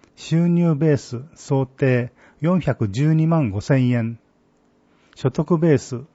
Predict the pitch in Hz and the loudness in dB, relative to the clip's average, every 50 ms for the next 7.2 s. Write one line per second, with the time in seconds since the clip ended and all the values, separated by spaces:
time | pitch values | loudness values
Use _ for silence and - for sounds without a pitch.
0 | _ _ - 135 135 151 165 160 - 170 156 156 143 - 170 151 135 147 156 156 | _ _ -4 0 0 2 2 0 0 0 0 -2 0 0 -2 -2 0 0 0 0
1 | 156 110 139 123 - - 143 139 135 131 127 123 123 117 113 117 127 - _ _ | 0 0 -2 -2 -2 0 0 2 2 2 2 2 0 0 -2 -4 -8 -12 _ _
2 | _ _ _ _ _ _ _ _ _ _ _ _ _ _ _ _ _ - - 147 | _ _ _ _ _ _ _ _ _ _ _ _ _ _ _ _ _ -2 0 0
3 | 160 147 - - 156 151 143 135 120 110 123 131 156 - _ _ _ _ _ _ | 0 0 -2 0 2 4 4 2 2 0 -2 -2 -4 -6 _ _ _ _ _ _
4 | - 110 113 147 160 165 156 - - 165 156 156 135 - - 143 127 131 139 139 | -10 -6 -2 0 0 0 0 -2 -2 -2 0 0 -2 -2 -4 -4 -2 0 0 0
5 | 135 - 127 120 113 117 123 127 - _ _ _ _ _ _ _ _ _ _ _ | 0 0 0 0 0 0 -2 -4 -10 _ _ _ _ _ _ _ _ _ _ _
6 | _ _ - - - 160 175 170 170 175 175 175 170 165 143 143 160 139 113 - | _ _ -18 -6 -2 0 2 2 2 2 2 2 2 2 2 2 2 0 0 -2
7 | - - 131 | -6 -12 -18